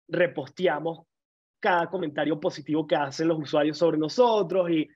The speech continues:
abrimos conversaciones sobre los comentarios que nos dejan las personas en Twitter y esto crea como efectos de, de red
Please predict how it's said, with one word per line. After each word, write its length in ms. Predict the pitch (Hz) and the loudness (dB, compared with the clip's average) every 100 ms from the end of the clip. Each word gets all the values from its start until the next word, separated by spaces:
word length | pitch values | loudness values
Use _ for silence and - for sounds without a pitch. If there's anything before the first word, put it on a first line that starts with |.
| _ | _
abrimos 440 | 156 151 151 151 - | -2 0 0 -2 -4
conversaciones 800 | 185 170 139 147 165 151 156 - | -2 -2 -2 -10 -6 -4 -4 0
sobre 200 | 180 160 | 2 2
los 140 | 147 | -2
comentarios 600 | 151 143 139 143 151 165 _ _ _ | -6 -8 0 2 2 0 _ _ _
que 140 | 175 | 4
nos 140 | 160 131 | 4 2
dejan 240 | 139 160 | 0 0
las 180 | 160 135 | 0 -2
personas 340 | 147 135 147 170 | -6 -6 0 2
en 120 | 160 | 2
Twitter 320 | 226 208 208 | 2 6 6
y 80 | 151 | 4
esto 220 | - 143 | 2 0
crea 200 | 170 160 | 2 2
como 220 | 175 165 | 0 -2
efectos 540 | 135 - 143 - 160 175 | -2 -2 -4 -2 -2 2
de, 300 | 165 131 - _ _ - | 2 0 -6 _ _ -2
de 120 | 151 | 0
red 400 | 151 165 165 | 2 2 2